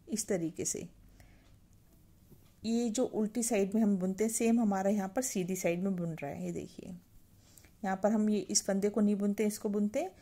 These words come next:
सेम हम यहाँ पर करते हैं। ये फंदा पहला नहीं बुना, उनको पीछे किया और सीधा बना लिया,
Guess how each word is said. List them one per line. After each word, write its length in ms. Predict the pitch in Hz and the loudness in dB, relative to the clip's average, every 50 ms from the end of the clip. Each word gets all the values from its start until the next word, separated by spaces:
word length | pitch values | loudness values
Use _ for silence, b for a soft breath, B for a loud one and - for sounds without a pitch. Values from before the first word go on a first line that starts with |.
| B B B B | B B B B
सेम 300 | - - - 240 254 262 | -6 -2 0 2 4 4
हम 160 | 254 233 208 226 | 4 4 4 4
यहाँ 200 | 214 180 170 170 | 2 0 -2 0
पर 100 | - 170 | -2 -2
करते 340 | 175 - 151 151 - - 147 | -2 -2 -8 -8 -6 -8 -8
हैं। 160 | - - 175 - - - b b b b b b b b - | -6 -8 -10 -12 -16 -20 b b b b b b b b -6
ये 100 | - 185 | -4 -4
फंदा 300 | 180 - 180 175 175 185 175 | -4 -2 -2 -2 -2 -2 -2
पहला 280 | 180 175 175 175 175 | -2 -2 -2 0 0
नहीं 300 | 175 170 165 170 185 202 | -2 -2 -2 0 0 0
बुना, 260 | 208 208 226 226 247 269 294 294 294 - | 2 2 2 0 0 -2 -2 -6 -8 -6
उनको 240 | - 175 175 - 165 | -4 -4 -4 -4 -6
पीछे 380 | 170 - 185 185 185 - 254 240 | -8 -6 -6 -6 -6 -4 -6 -6
किया 280 | 240 - 254 262 262 - | -6 -6 -4 -4 -4 -4
और 360 | - - 196 226 269 320 - - | -4 -4 -2 -2 -2 -4 -6 -10
सीधा 380 | - - - - 156 170 214 226 | -10 -8 -6 -6 -4 -4 -4 -6
बना 300 | 214 202 180 180 170 160 | -4 -4 -6 -6 -6 -8
लिया, 300 | 160 160 - 170 180 202 | -8 -10 -10 -10 -12 -14